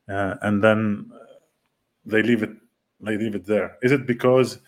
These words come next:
they don't know what to do next? Uh, is it because they, they have sto-, too many priorities? Uh, um, is it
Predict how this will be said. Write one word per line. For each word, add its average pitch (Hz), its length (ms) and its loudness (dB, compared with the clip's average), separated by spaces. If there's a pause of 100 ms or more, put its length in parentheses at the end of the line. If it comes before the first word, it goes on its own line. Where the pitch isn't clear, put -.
(680)
they 113 200 0
don't 127 200 4
know 127 100 4
what 120 160 4
to 113 60 -2
do 117 160 0
next? 131 540 -2
Uh, 104 340 -6
is 120 100 0
it 120 160 -4
because 113 800 -2
they, 104 760 -2
they 104 160 -2
have 113 220 -2
sto-, - 460 -6
too 127 120 -2
many 117 220 0
priorities? 139 960 -2 (560)
Uh, 98 600 -8
um, 95 300 -12
is 127 160 0
it 131 120 0